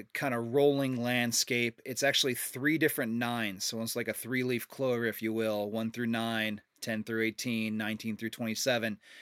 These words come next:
And what they do for the, the bigger events or the bigger major events is they play the best eighteen holes, but they might have the tee pad of one go to the basket of two, tee pad of three go to the basket of four, and they turn these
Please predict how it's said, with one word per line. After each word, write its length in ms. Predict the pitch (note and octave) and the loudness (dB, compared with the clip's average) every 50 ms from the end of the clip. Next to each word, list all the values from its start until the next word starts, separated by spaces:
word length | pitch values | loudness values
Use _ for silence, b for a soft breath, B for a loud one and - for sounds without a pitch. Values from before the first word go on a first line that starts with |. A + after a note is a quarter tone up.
| b b b b b b - | b b b b b b 2
And 340 | C#3 C#3 C3+ C3 C3 C3 | 4 6 6 6 4 4
what 160 | C3+ C#3+ C#3 - | 2 2 2 4
they 120 | C#3+ C3 | 2 0
do 220 | A#2+ B2+ C#3+ C#3+ | 2 2 2 2
for 160 | B2+ - - C3+ | 2 0 -2 0
the, 140 | B2+ A#2+ | 0 0
the 220 | A#2 A2+ A2+ B2+ C3 | -2 -2 -2 -2 -2
bigger 320 | A#2 G#2+ C3 A#2 B2+ A#2+ | 0 0 0 2 2 0
events 340 | A#2+ G#2+ C3+ C3+ C3 - - | 0 2 2 0 2 0 -2
or 40 | C3 | -4
the 80 | A#2+ | -4
bigger 220 | A2+ B2+ A#2+ A#2+ A#2 | -2 -2 -2 -2 0
major 380 | A2+ C3 D3+ E3+ C#3+ C#3 C#3+ | 2 4 4 4 4 4 2
events 440 | B2+ A#2 A#2 B2+ A#2+ A#2+ A2+ - - | 2 2 0 0 0 0 0 -2 -2
is 360 | - - C3 B2+ B2 A#2 A2 | -2 -2 -2 -2 0 -2 -2
they 140 | - B2+ A#2+ | -2 -2 -2
play 300 | A#2 - - C3 C3+ B2+ | -2 -4 -2 0 0 0
the 120 | G#2+ A#2+ A2 | 0 -2 -6
best 480 | - - B2+ B2+ B2+ A#2+ - - - - _ _ _ - | -4 0 2 2 2 2 -2 -6 -8 -14 _ _ _ -8
eighteen 500 | - C3 B2+ A#2 - - - C#3 C3 B2 | -6 -6 -6 -6 -8 -6 -4 -4 -2 -2
holes, 580 | A2+ A#2+ C3+ D3 D3 C3+ B2 A2+ A2 - - - b b b b b b b b b - | 0 2 4 6 6 6 4 4 0 -2 -4 -8 b b b b b b b b b -2
but 160 | C3+ B2 - | -2 0 0
they 80 | C3 | 0
might 240 | B2 C3 C3 B2+ A2+ | 0 2 2 2 2
have 400 | - C3+ C3 B2+ B2 A#2 G#2 G2+ | 2 2 2 2 2 0 -2 -6
the 40 | A2 | -6
tee 200 | - - D3 C#3 | -6 -4 -4 -2
pad 200 | - C3+ A#2+ A#2 | 0 0 0 2
of 60 | A#2 | 2
one 300 | A2+ A#2+ B2+ B2+ A#2+ A#2 | 0 0 0 0 -2 0
go 100 | G#2+ A#2 | 0 0
to 60 | A2+ | -2
the 80 | G#2+ G2+ | -2 0
basket 340 | A2 A2 G#2+ G#2 - - G2 | 0 0 0 0 -2 -8 -10
of 80 | G2+ | -8
two, 300 | - - A#2 G2+ F2+ - - _ _ _ _ _ _ _ _ _ | -6 -4 -4 -6 -8 -8 -16 _ _ _ _ _ _ _ _ _
tee 180 | - - C3 B2 | -6 -4 -4 -2
pad 180 | A#2+ C3 A#2+ A#2 | 0 0 0 0
of 80 | A2+ | 0
three 220 | - C3 B2+ B2+ A#2+ | -2 0 0 2 2
go 120 | A#2 A2 | 2 2
to 40 | G#2+ | 0
the 60 | A2 | 2
basket 380 | G2+ A#2 A2 G#2 - - G2+ G2+ | 2 2 2 2 0 -4 -8 -10
of 60 | - | -8
four, 420 | - C3+ C#3 C3 B2+ A#2 A2+ - b b b b b b b b | -2 0 0 2 2 2 2 0 b b b b b b b b
and 100 | B2+ B2+ | -2 0
they 100 | B2+ A#2+ | 0 -2
turn 440 | A#2 - - - - D#3 D3+ D3 C#3+ | 0 0 -2 0 0 0 0 2 2
these 320 | C3+ C3 B2+ A2 - - | 2 0 2 0 -2 -4